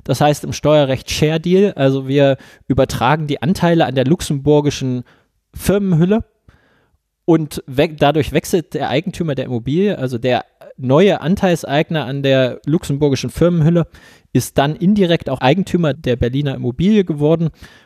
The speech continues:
ohne dass er jemals bei einem deutschen Notar oder einem deutschen Grundbuch war. Und da müsste eigentlich schon jetzt das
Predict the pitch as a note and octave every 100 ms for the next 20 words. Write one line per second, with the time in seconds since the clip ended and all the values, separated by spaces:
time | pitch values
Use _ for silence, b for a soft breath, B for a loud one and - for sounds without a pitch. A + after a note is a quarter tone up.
0 | b _ E3+ G3+ G#3 D3+ C#3 C#3+ C3 D#3+
1 | D3+ - C3+ C3 C3+ B2+ - B2+ A#2 C#3+
2 | C3+ B2 A#2+ B2+ B2 C3 D3 D#3 D3 -
3 | C3 D3+ - b b b b b b b
4 | - D3+ D3 D3 C#3+ C#3 C3+ D3+ A#3 -
5 | F#3 B2+ C3 F3+ E3+ - - B2 C#3+ -
6 | - - - C#3+ C3 B2+ -